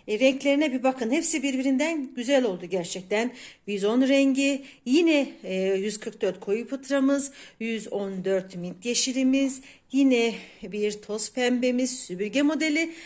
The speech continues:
Bir ara çok fazla, e, talep olmuştu. Çok fazla örmüşüm son zamanlarda. E, çok sık ördüğüm modellerden biri değil ama gerçekten o da yine çok şahane,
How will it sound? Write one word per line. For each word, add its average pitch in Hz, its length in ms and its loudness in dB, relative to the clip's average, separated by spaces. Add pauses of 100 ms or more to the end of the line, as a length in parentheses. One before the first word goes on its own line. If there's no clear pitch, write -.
(160)
Bir 392 180 4
ara 330 280 4
çok 392 280 0
fazla, 196 600 0 (280)
e, 185 80 -16
talep 269 300 2
olmuştu. 311 400 -2
Çok 403 240 -2
fazla 233 380 2
örmüşüm 220 300 0
son 277 200 0
zamanlarda. 254 840 -2 (360)
E, 214 160 0
çok 285 280 0
sık - 240 -2
ördüğüm 247 340 4
modellerden 240 600 2
biri 247 220 -2
değil 302 300 4
ama 269 260 -2 (240)
gerçekten 220 480 2
o 247 180 -2
da 226 80 4
yine 214 400 0 (180)
çok 254 280 -2
şahane, 254 580 -2